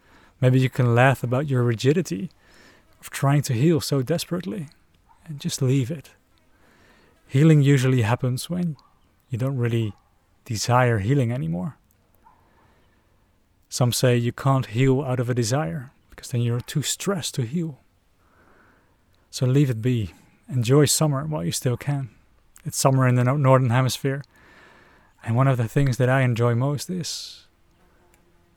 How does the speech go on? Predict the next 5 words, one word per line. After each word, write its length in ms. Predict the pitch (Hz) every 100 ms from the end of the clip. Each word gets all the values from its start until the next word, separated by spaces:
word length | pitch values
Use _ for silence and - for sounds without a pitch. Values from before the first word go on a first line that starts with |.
| _ _ _
nature, 580 | 127 127 - 135 131 123 - -
being 260 | 120 120
outside, 540 | 117 113 - 123 120 117
sunbathing, 880 | - 139 135 123 120 120 120 120 -
swimming. 540 | - 135 131 131 120